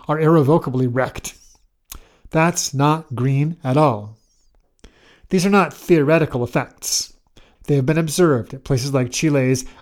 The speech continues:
Atacama salt flats, where lithium extraction has been happening for years. In an article about the environmental issues of lithium mining, Bloomberg quoted a Chilean biologist, Cristina Dorador,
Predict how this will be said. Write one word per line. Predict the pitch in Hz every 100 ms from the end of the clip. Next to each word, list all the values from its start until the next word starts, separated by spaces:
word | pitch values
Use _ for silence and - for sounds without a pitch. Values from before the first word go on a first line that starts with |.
| _
Atacama | 147 147 147 143 135
salt | - 185 -
flats, | 127 104 - - - - _
where | 147
lithium | 143 160 - 151
extraction | 139 - 151 127 - 139
has | 123 113
been | 123
happening | 120 120 123 123
for | -
years. | 127 139 143 113 - - _ _ - _ _ _ _ _ -
In | 170
an | 156
article | 151 143 151
about | 139 143
the | 139
environmental | 135 127 139 127 156 - 143
issues | 135 143 123
of | 113
lithium | 123 - 123 117
mining, | 113 110 123 165 _ _ _ _ -
Bloomberg | 185 214 147 135 135 135
quoted | - 165 139
a | 135
Chilean | 131 143 143 151 139 135
biologist, | 139 147 156 123 127 123 - - - - _
Cristina | - 147 - 160
Dorador, | 127 135 147 131 110 127